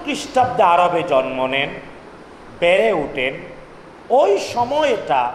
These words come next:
ওই যুগটা সারা পৃথিবীব্যাপী ছিল অন্ধকার যুগ। কিসের যুগ? আরবিতে বলে আইয়াম আল জাহিলিয়া। তার মানে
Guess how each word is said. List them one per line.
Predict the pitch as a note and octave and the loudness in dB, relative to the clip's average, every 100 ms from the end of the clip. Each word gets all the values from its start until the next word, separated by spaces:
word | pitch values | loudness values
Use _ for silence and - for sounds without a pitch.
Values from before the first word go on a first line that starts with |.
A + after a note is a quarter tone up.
| - | -4
ওই | F3 G#3+ G#3+ - | -2 -2 -4 -10
যুগটা | - B3+ - - - C#3 A#2+ - | -8 -8 -8 -12 -2 -2 -2 -6
সারা | G#3+ B3+ C#4 C#4+ C#4+ - | -2 0 0 -2 -6 -10
পৃথিবীব্যাপী | E4 E4 F#4+ D4+ G#3 A3+ G#3 G3 - | -10 -6 -4 -6 -2 0 0 -8 -12
ছিল | F3 E3 D3 - - - - - - | -10 -8 -8 -10 -16 -20 -20 -20 -8
অন্ধকার | C3+ D3+ C#3+ C#3+ C3+ C3 B2 - A#2+ A2+ G#2+ G#2 G2+ G2 F#2+ G2 | -6 -4 -6 -10 -12 -8 -8 -4 -2 0 0 0 -2 -4 -6 -10
যুগ। | G2+ G2+ - | -14 -14 -14
কিসের | C#3+ D#3 F#3+ G3+ | -12 -6 -6 -4
যুগ? | B3+ - - - - - - - - - - - - - - - - - - - | -8 -10 -14 -16 -18 -18 -16 -16 -16 -18 -18 -20 -18 -16 -16 -18 -18 -18 -18 -4
আরবিতে | C3+ C#3+ C#3 F#3+ E3 | 0 0 0 -6 -6
বলে | C#3+ C#3+ C3+ C3 C3+ | -2 -2 0 -2 -2
আইয়াম | C#3+ C3 D3 E3+ G3 F#3+ F3 D3 B2+ D3 | -2 -2 0 2 2 -2 -6 -10 -8 -4
আল | E3 C3 A#2+ | -4 -4 -4
জাহিলিয়া। | B2 A2+ G#2+ G#2+ G2 - A#2+ A#2+ - - - - - - - - - - - - - - | -2 -2 -4 -10 -12 -16 -16 -16 -18 -20 -20 -20 -20 -20 -20 -20 -20 -20 -18 -20 -18 -2
তার | A#3+ C4 | 0 2
মানে | C#4 C#4 C4 | 0 0 -2